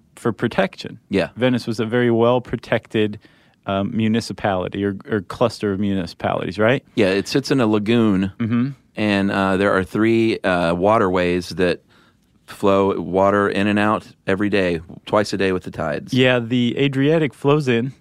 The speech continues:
Speaker 1: um, to the lagoon and, uh, brings it out, brings the water back out at, uh, low tide, right?
Speaker 2: Yeah.
Speaker 1: Yeah, high tide, it brings the water in. Low tide, it takes the water out, which is why they're not that worried about their sewage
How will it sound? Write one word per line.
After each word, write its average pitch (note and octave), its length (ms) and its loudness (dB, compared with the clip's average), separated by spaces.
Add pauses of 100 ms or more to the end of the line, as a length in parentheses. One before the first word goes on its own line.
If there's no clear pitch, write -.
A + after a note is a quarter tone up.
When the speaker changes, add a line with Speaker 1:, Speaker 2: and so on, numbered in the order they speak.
Speaker 1:
um, A2 420 0 (200)
to A#2 120 0
the G#2+ 100 0
lagoon G#2 540 -2 (460)
and, G#2+ 420 2
uh, G#2 280 2 (460)
brings B2 240 0
it A#2+ 120 2
out, A#2 300 4
brings A#2 260 0
the A2+ 100 0
water A#2 200 4
back A2+ 260 2
out A2+ 320 2
at, G#2 280 0
uh, G2+ 360 0
low A#2 200 2
tide, A#2 500 0 (340)
right? C3+ 240 2 (240)
Speaker 2:
Yeah. E2+ 160 -4 (320)
Speaker 1:
Yeah, A2 160 4
high C3 220 2
tide, B2+ 300 2
it A2+ 60 -2
brings A#2 240 -4
the A#2 40 -2
water A#2 240 2
in. C3 140 2
Low A#2 160 2
tide, A2+ 260 0
it G#2+ 100 -4 (160)
takes - 220 -4
the A#2 60 -2
water A2 240 4
out, - 180 0
which E3 180 0
is C3+ 120 -4
why D3+ 180 2
they're C#3 140 2
not C#3+ 260 0
that B2 220 0
worried B2+ 340 2
about G#2+ 260 2
their G#2 140 -4
sewage G#2+ 640 -2